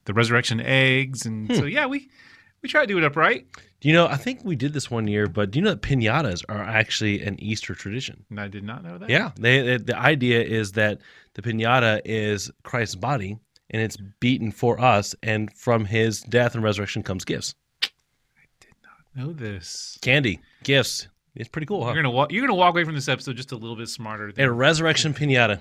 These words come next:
Speaker 2: Go for it.
Speaker 1: <laughs>
Speaker 2: Very cool.
Speaker 1: All right, man. What about you?
Speaker 2: Uh,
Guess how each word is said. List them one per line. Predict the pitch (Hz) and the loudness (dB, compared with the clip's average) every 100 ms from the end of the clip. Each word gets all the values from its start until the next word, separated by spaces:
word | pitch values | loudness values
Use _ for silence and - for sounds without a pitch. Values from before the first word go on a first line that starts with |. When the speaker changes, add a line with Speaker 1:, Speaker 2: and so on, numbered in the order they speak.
| - | -4
Speaker 2:
Go | 107 127 | 0 2
for | 131 120 | 4 4
it. | 139 143 117 | 2 0 -6
Speaker 1:
<laughs> | 131 - | -8 -10
Speaker 2:
Very | 117 131 120 | 0 0 2
cool. | 120 95 - - - - | 0 0 -4 -16 -20 0
Speaker 1:
All | 135 | 4
right, | 139 | 6
man. | 127 | 4
What | 143 | 2
about | 135 | 2
you? | 139 113 95 _ _ - | 2 -2 -4 _ _ -2
Speaker 2:
Uh, | 120 127 135 127 | 6 10 10 8